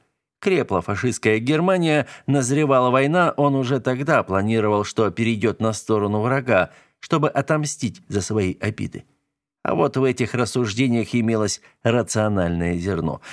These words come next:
и в сущности Булавину ничто не мешало оказаться тем самым кротом. "Товарищ майор, так, может, он и есть наш главный злодей?"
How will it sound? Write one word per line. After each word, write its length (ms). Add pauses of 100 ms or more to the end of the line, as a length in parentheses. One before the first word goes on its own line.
(120)
и 140
в 60
сущности 600
Булавину 680 (200)
ничто 400
не 120
мешало 500
оказаться 760 (240)
тем 280
самым 520 (160)
кротом. 540 (580)
"Товарищ 560
майор, 340 (400)
так, 220
может, 420
он 320
и 60
есть 460
наш 240
главный 340
злодей?" 480